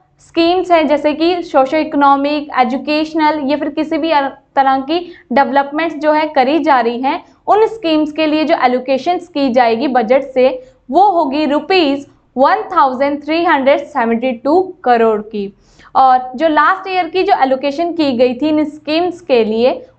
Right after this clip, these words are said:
वो थी नाइन हंड्रेड वन करोड़ की। मीन्स इस साल की जो, अ, एलोकेशन की जा रही है वो फिफ्टी टू परसेंट ज़्यादा है लास्ट ईयर की एलोकेशन से।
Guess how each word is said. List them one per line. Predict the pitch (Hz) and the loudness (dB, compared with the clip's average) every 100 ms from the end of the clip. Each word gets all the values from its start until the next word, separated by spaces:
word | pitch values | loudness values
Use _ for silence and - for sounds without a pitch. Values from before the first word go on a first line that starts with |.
| - | -2
वो | 302 427 | 2 2
थी | 440 359 392 370 262 233 | 0 -2 -2 -4 -6 -2
नाइन | 247 302 330 | 0 0 -2
हंड्रेड | 302 302 339 262 | 0 0 -2 0
वन | 233 240 | 0 0
करोड़ | 240 233 220 214 | 0 0 2 0
की। | 214 208 202 _ _ - | -6 -14 -14 _ _ 0
मीन्स | 320 381 349 - | 0 0 -4 -6
इस | 320 - | -8 0
साल | 330 302 | 0 2
की | 311 | -2
जो, | 320 | -6
अ, | - 262 262 254 | -6 0 2 4
एलोकेशन | 262 262 294 339 330 | 4 0 -2 -2 -2
की | 311 277 | -2 0
जा | 262 | 0
रही | 240 247 | 0 0
है | 277 285 | 0 0
वो | 277 277 | 2 0
फिफ्टी | 330 320 _ 370 | -2 -8 _ -2
टू | 349 330 330 | -2 -2 -2
परसेंट | 330 262 254 285 339 330 226 | 0 0 0 -6 -6 -10 -6
ज़्यादा | 226 262 277 302 | 0 0 2 0
है | 277 247 349 - _ _ | 0 -2 -2 -8 _ _
लास्ट | 269 311 339 320 | 0 2 0 -2
ईयर | 269 233 | -2 0
की | 285 392 - - | -2 -4 -4 0
एलोकेशन | 269 262 262 247 233 220 | 2 2 0 -4 -6 -8
से। | 214 208 | -8 -10